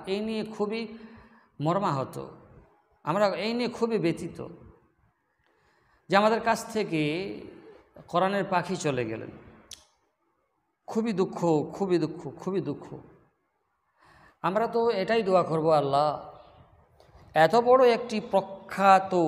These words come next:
বিখ্যাত, য-, যোগ্যতা সম্পন্ন আল্লামা দিলওয়ার হোসেন সাইদি, যিনি, যিনাকে বিশেষ করে আরব গভর্নমেন্ট, আবর-, আরব সরকার ডেকেছিলেন কাবা ঘরের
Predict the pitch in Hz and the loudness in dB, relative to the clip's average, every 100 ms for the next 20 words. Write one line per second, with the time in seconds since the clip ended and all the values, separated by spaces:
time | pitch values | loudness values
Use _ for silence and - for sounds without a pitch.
0 | 127 - - - 220 226 - - 170 156 | 0 -8 -14 -4 -4 -4 -10 -6 2 2
1 | 156 139 117 107 113 156 170 - - - | 2 -4 -4 -8 0 2 2 -2 -14 -18
2 | - 123 196 190 160 220 208 - 190 180 | -18 0 0 0 0 2 2 0 -2 -2
3 | 160 156 151 135 113 - - - - - | -2 0 0 0 -2 -8 -18 -20 -20 -20
4 | - 151 151 143 135 135 143 143 139 139 | 2 4 4 2 -2 0 2 4 2 -4
5 | 127 - 127 123 123 - - - 127 147 | -6 0 2 0 -6 -10 -16 -14 -6 -4
6 | 143 123 - - - - - 123 156 220 | -4 -6 -12 -20 -20 -20 -18 -4 0 2
7 | 233 247 202 131 170 170 220 - 220 226 | 2 0 -2 -2 -2 0 -2 0 0 2
8 | 226 - 143 180 220 202 - - - - | 0 0 2 4 4 2 -10 -18 -20 -4
9 | 123 160 190 190 226 220 - 139 160 185 | 2 6 6 6 0 -4 -2 2 4 2
10 | - 147 196 220 - 202 202 160 131 175 | 4 6 6 2 -2 0 0 0 0 -2
11 | 214 175 175 151 156 143 170 151 160 165 | -2 -2 -4 -4 0 2 4 4 2 2